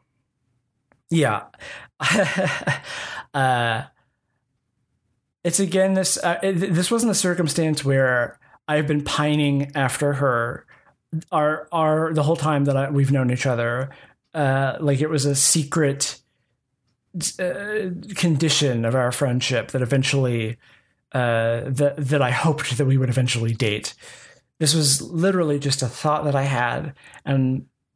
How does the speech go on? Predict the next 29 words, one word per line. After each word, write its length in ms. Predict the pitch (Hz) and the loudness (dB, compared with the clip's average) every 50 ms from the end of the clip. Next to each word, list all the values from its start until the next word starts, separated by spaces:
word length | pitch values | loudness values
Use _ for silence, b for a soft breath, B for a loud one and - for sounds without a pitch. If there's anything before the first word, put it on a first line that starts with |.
| - 147 | -4 -2
I 40 | |
figured 580 | 139 139 156 147 139 143 139 135 127 123 120 B B B B B B B B _ _ _ _ _ _ _ | 0 0 0 2 2 2 2 2 0 -2 -6 B B B B B B B B _ _ _ _ _ _ _
the 120 | - 156 147 | -6 -4 0
worst 200 | 156 175 160 - | 0 2 2 2
she 120 | - 180 | 0 0
can 120 | 160 165 151 | 0 2 2
do 140 | 151 151 | 2 2
is 120 | 151 139 - | 2 2 2
say 160 | - 139 131 | 2 2 2
no, 360 | 123 - - - - 143 135 - _ _ _ _ _ _ _ - - - | 0 -2 -4 -6 -8 -10 -12 -14 _ _ _ _ _ _ _ -18 -6 -2
and 680 | 139 131 127 123 123 123 123 120 120 120 120 120 - - _ _ - | 0 0 2 2 2 0 0 0 0 0 0 -2 -4 -8 _ _ -8
we'll 120 | 139 135 | -4 0
move 260 | 143 151 165 170 147 | 0 2 2 2 2
on, 580 | 143 131 127 131 131 131 127 127 131 127 - - _ _ _ _ _ _ _ _ | 2 2 2 2 2 0 0 0 -2 -4 -8 -12 _ _ _ _ _ _ _ _
whatever. 440 | - 156 160 160 151 131 117 110 107 | -4 -2 0 0 0 0 -2 -4 -6
And, 480 | - - 170 190 202 214 226 226 220 247 | -8 -6 -6 -6 -4 -2 -2 0 0 2
and 100 | 247 220 | 0 0
this 100 | 233 226 | 0 0
is 40 | 233 | 0
something 240 | 285 262 262 262 | 0 0 0 0
that 120 | 254 254 247 | 0 0 0
I've 80 | 247 | 0
done 120 | 233 247 233 | 0 0 0
in 60 | 233 | 0
the 60 | 240 | 0
past 380 | 226 240 247 185 143 117 - - | 0 0 0 0 0 -2 -2 -2
where 400 | 151 160 160 165 160 151 135 B B B B B B B B | 0 0 2 2 2 0 -2 B B B B B B B B
I 80 | - 165 | 0 0
expressed, 880 | 175 170 - - - - 160 151 165 156 - - - - - - b | 2 2 0 -4 -2 0 0 0 2 2 2 2 2 0 -2 -6 b